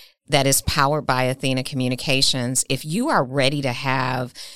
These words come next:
the important, critical, crucial conversations that are centered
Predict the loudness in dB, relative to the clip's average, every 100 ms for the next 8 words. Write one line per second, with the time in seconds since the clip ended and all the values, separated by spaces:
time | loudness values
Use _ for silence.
0 | -20 _ 2 4 2 0 2 2 2 -2
1 | -2 -2 -6 -4 2 2 2 0 -4 -4
2 | -6 -2 2 2 2 -2 -4 -2 0 0
3 | 0 0 0 -2 0 0 2 2 0 -2
4 | -6